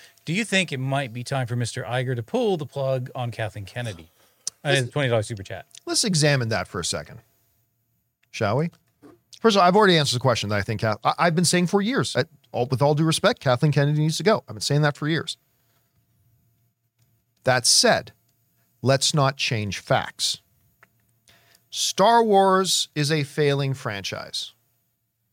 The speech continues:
Speaker 2: I just watched the Emmy Awards.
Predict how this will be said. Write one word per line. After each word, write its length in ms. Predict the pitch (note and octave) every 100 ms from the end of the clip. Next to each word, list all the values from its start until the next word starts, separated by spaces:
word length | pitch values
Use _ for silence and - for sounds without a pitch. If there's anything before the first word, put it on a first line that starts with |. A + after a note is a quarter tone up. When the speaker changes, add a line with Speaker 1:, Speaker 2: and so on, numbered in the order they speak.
| _ _ _ _ _ _ _ _ -
Speaker 2:
I 80 | F3
just 160 | C4+ -
watched 240 | D#4+ -
the 100 | B3+
Emmy 180 | A#3+ B3+
Awards. 500 | C3+ G2 F2+ D#3 -